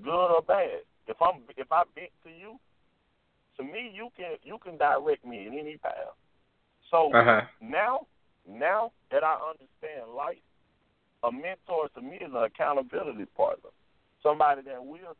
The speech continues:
Speaker 1: tell me no, somebody that will say, and my biggest men-, one of my biggest mentors is my wife. And I don't think nobody really understand how much,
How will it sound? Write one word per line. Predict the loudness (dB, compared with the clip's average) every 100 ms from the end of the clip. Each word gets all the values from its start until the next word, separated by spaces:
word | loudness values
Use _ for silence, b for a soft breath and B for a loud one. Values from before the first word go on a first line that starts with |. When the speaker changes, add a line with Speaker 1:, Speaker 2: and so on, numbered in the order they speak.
| -12
Speaker 1:
tell | -12
me | -14 -20 -20
no, | -18 -20 _ _ _
somebody | -6 0 0 0
that | -6
will | -8 -8 -8
say, | -8 -10 -12 b -10
and | -6 0
my | 2
biggest | 2 -2 -8 -8
men-, | -8 -8 -8 _ -20 -16
one | 2 4 4
of | 4
my | 2 2
biggest | -2 -14 -16 -18
mentors | -20 -18 -14 -14 -14 -16
is | -10
my | -4 -4
wife. | -4 -8 -12 _ _ _ _ _ _ -4
And | 0 4
I |
don't | 4 2
think | -6 -14
nobody | -8 -6 -4 -4 -6 -10
really | -12 -12 -12
understand | -16 -16 -20 _ -12 -12 -8
how | -6 -6
much, | -6 -8 -10